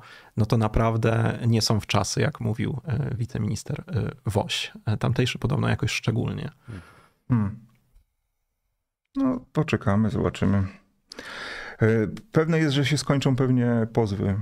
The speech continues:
Speaker 2: bo tyle pozwów, co my dostaliśmy od tej jakże wybitnej uczelni, to, no, ale sprawa się <laughs> na szczęście rozwiązała, e, sama właściwie. No nie, nie sama, e, C B A wkroczyło.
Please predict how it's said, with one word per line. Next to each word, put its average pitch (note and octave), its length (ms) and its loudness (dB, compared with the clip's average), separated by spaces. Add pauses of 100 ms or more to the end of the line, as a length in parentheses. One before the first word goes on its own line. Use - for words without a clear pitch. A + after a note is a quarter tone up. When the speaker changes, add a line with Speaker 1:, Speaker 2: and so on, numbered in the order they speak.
(120)
Speaker 2:
bo - 140 -4
tyle A2+ 240 2
pozwów, G#2+ 400 -2
co G#2+ 200 -4
my G2+ 380 -2
dostaliśmy G#2+ 580 -4
od - 460 -12
tej - 320 -6
jakże G2 400 0
wybitnej G#2+ 500 2
uczelni, G#2+ 640 0
to, - 320 -4 (1200)
no, - 200 2
ale A#2+ 220 2
sprawa G#2 320 2
się - 140 0 (180)
<laughs> - 200 0
na - 60 2
szczęście C3 540 2
rozwiązała, G#2 760 2 (540)
e, F#2+ 460 4
sama G#2 340 0
właściwie. - 520 -10 (100)
No B2+ 100 4
nie, A#2+ 200 4
nie G#2+ 120 2
sama, G2+ 280 0 (320)
e, - 360 0
C G#2+ 160 2
B G#2+ 140 4
A F#2 40 2
wkroczyło. - 460 -6